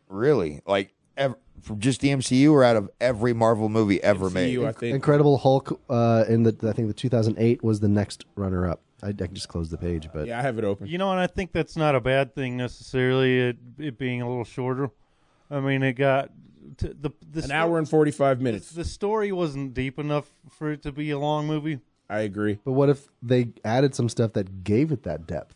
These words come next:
Speaker 4: Uh, well, then, then it would make
Speaker 3: You
Speaker 4: more
Speaker 3: know,
Speaker 4: sense.
Speaker 3: 'cause it's like, "Oh, well, we need to make this more for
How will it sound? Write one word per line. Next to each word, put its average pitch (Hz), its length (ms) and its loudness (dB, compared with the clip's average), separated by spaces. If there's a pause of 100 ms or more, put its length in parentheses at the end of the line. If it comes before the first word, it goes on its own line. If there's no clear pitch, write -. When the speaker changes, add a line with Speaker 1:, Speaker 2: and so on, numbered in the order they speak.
(120)
Speaker 4:
Uh, 156 140 -4 (180)
well, 131 300 -2
then, 131 500 -6
then 123 160 -4
it 120 80 -6
would 117 140 -6
make 117 180 -6
Speaker 3:
You 113 80 -8
Speaker 4:
more 113 80 -4
Speaker 3:
know, 117 160 0
Speaker 4:
sense. 123 100 -6
Speaker 3:
'cause 131 160 2
it's 131 120 0
like, 131 180 4
"Oh, 135 160 8
well, 131 380 6
we 127 120 4
need 131 120 6
to 127 80 6
make 123 180 4
this 123 200 0
more 117 200 2
for 110 160 -6